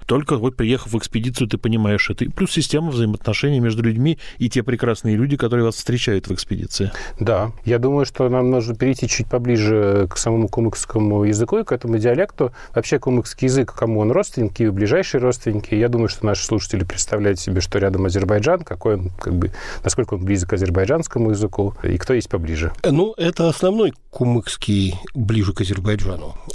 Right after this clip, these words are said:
Speaker 3: Собственно, основная часть носителей кумыкского живёт в Дагестане. Там есть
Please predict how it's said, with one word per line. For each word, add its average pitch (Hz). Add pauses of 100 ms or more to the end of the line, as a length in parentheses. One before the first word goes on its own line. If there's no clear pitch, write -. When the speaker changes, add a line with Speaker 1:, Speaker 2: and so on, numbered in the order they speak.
Speaker 3:
Собственно, 160
основная 220
часть -
носителей 113
кумыкского 131 (400)
живёт 160
в 220
Дагестане. 170 (160)
Там 233
есть -